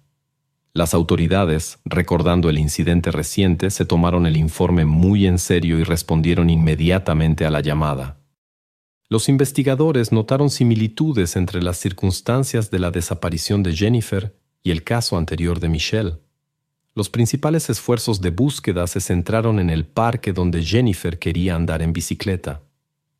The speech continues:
Los policías que llegaron utilizaron perros especialmente entrenados en la operación.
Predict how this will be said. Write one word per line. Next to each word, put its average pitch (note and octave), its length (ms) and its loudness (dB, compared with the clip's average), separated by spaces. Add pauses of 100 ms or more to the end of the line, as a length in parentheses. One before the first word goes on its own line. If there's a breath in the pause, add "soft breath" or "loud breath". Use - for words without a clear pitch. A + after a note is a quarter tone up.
(200)
Los G2 160 -2
policías B2 560 0
que - 120 -2
llegaron D#2+ 420 0
utilizaron D#2+ 560 0
perros F2 380 -2
especialmente E2 720 -2
entrenados D2 640 -2
en C#2+ 80 -2
la C2+ 100 -4
operación. C2+ 640 -8